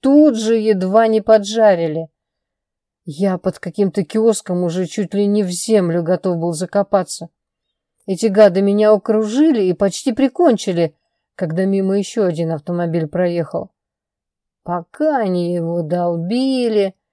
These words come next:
и за разлетевшимися в стороны колёсами гонялись, отполз потихонечку подальше. Роботы то место, где я раньше был, обыскали быстренько.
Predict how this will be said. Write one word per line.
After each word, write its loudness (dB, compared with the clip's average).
и -4
за 2
разлетевшимися -2
в -8
стороны -2
колёсами -2
гонялись, -2
отполз -6
потихонечку -10
подальше. -8
Роботы 4
то 6
место, 2
где 0
я 2
раньше -2
был, 0
обыскали -2
быстренько. -4